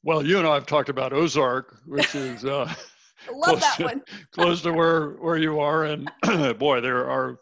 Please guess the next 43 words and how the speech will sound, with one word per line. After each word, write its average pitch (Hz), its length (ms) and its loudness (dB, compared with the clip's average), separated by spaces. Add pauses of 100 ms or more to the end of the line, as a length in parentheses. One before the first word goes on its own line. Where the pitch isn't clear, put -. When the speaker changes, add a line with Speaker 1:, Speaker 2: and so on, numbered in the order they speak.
Speaker 1:
plenty 139 280 -2
of, 120 240 -8
uh, 120 280 -10
I 131 80 -8
mean, 139 140 -6
that's, 123 340 -6
that's 123 200 -4
a 110 80 -8
fun 113 360 -8 (100)
series 110 500 -8
and, 113 280 -16
and 113 140 -14
lots 120 380 -4
of, 107 280 -12
uh, 110 220 -12 (100)
great 120 240 -6
meat 110 260 -8 (180)
for 110 400 -10 (160)
business 107 320 -12
ethics. 107 240 -10
But 143 120 0
I, 175 120 2
I 170 180 2
wouldn't 269 260 -2
pick 196 200 -2
that 135 160 0
one 123 180 -8
as 117 260 -14
the, 113 200 -12 (580)
the - 300 -8
one 147 220 0
I'd 135 140 2
recommend, 123 600 -4
uh, 113 200 -6
most 117 460 -4
in, 113 200 -12
in 117 140 -12
this 143 200 -4
category. 110 680 -8
I'd 139 240 -4
recommend, 156 560 -4
uh, 123 300 0 (460)
Devs, 123 680 -2